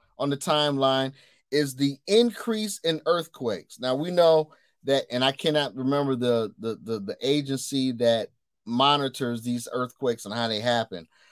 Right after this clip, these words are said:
But in chapter twenty-four of the book of Matthews, we, um, it's prophesied that, you know, Jesus said, um, in, in the end times that we would experience many things,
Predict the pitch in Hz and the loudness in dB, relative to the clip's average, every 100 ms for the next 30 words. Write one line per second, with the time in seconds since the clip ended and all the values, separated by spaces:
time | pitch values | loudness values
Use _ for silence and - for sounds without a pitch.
0 | _ 123 151 143 - _ _ _ _ _ | _ 8 12 12 8 _ _ _ _ _
1 | _ 139 139 117 202 202 202 190 160 - | _ 0 0 2 4 4 2 -2 -2 -4
2 | 202 196 180 - 185 175 160 139 135 123 | 0 2 0 -4 -4 4 4 6 2 -2
3 | 123 131 170 147 123 139 147 143 127 117 | -6 -4 -4 -6 -2 0 0 -2 -4 -6
4 | 107 123 127 - 123 117 113 110 120 - | -4 -4 -4 0 2 2 0 -4 -8 -2
5 | 175 170 - 147 143 135 131 120 120 120 | 0 0 -2 -2 4 6 6 2 4 6
6 | 117 - _ _ - 135 123 113 147 151 | 4 0 _ _ -6 -2 -2 0 -2 -2
7 | 147 160 151 139 - 120 123 120 120 - | -6 2 4 4 0 0 2 4 0 -4
8 | 117 107 143 139 143 143 139 143 135 127 | -8 -2 0 0 0 -2 -2 0 0 -2
9 | 120 - _ _ 117 120 143 143 139 127 | -6 -14 _ _ -4 0 2 4 2 0
10 | - - 151 147 139 135 120 - - 117 | -8 -4 2 2 4 0 -4 -12 -14 -6
11 | 117 139 135 - 120 104 95 - | 0 2 0 -2 -4 -4 -8 -8